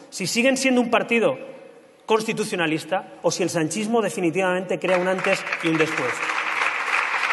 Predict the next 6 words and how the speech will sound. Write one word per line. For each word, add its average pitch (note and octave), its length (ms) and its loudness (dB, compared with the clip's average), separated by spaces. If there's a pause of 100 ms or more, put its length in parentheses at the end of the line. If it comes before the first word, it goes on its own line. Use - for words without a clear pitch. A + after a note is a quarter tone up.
(3500)
Así F3 200 0
que, A3 160 8 (1300)
señores A3 640 6 (180)
del F#3 120 4
Partido G#3+ 400 6
Socialista, G#3 680 4